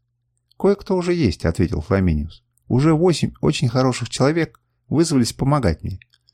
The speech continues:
И первый из них, показавший пример и подбодривший остальных, была женщина из касты медиков,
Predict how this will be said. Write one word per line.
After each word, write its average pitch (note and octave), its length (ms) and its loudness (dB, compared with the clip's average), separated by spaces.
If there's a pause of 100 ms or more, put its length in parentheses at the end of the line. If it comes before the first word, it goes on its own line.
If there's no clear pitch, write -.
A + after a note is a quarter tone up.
(280)
И G#2+ 160 2
первый F3+ 380 0
из D3 80 0
них, E3+ 180 0
показавший A#2+ 520 0
пример F3 480 -2 (400)
и A2+ 120 0
подбодривший C3+ 760 2
остальных, E3 400 -2
была D3+ 240 2
женщина C3+ 420 0
из F2+ 120 0
касты - 300 -2
медиков, A2+ 440 -2